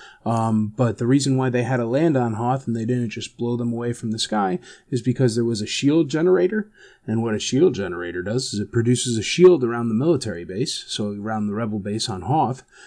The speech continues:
and that shield could not be penetrated from the air with turbo lasers.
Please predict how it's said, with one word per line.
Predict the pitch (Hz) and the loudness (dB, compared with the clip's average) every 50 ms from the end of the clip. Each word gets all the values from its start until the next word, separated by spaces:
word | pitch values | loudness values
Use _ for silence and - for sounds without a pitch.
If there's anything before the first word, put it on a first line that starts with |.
| - _ - | -18 _ -4
and | 113 117 113 | -2 0 0
that | 123 131 135 135 | 2 0 0 -2
shield | - - 135 131 120 110 - | 0 2 2 2 2 2 0
could | 131 131 | -2 0
not | 151 170 165 - - | 0 0 -2 -2 -4
be | 165 151 | -6 -4
penetrated | 131 135 131 123 123 - - 131 131 127 127 | -2 -2 -2 -2 -2 -4 -2 -2 -2 -2 -2
from | - 165 175 180 165 | 0 2 4 4 4
the | 151 147 127 | 4 2 0
air | 104 110 117 117 117 107 107 - _ _ - | 0 -2 -2 -4 -6 -6 -8 -12 _ _ -6
with | 110 110 107 - | -4 -4 -4 -4
turbo | - - 104 95 101 95 | -6 -8 -6 -6 -4 -4
lasers. | 92 92 92 95 90 - 76 - - - | -4 -2 -4 -4 -4 -6 -12 -12 -14 -14